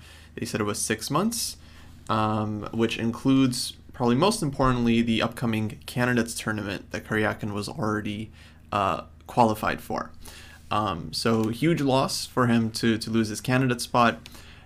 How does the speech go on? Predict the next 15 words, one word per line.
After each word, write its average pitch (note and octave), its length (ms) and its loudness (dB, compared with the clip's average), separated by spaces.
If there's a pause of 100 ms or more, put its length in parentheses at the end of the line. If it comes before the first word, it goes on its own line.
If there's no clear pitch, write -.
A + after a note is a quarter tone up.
(160)
And, A#2+ 440 4
uh, A#2 440 6
this E3 240 4
has F3+ 80 0
definitely G3 260 2
sparked D3+ 420 0
off B2+ 380 2
a B2 60 0
debate C3 440 6
as A#2 200 0
to A#2+ 100 -4
whether A#2 340 4
or A2+ 120 2
not A2 360 0
fide, A2 580 2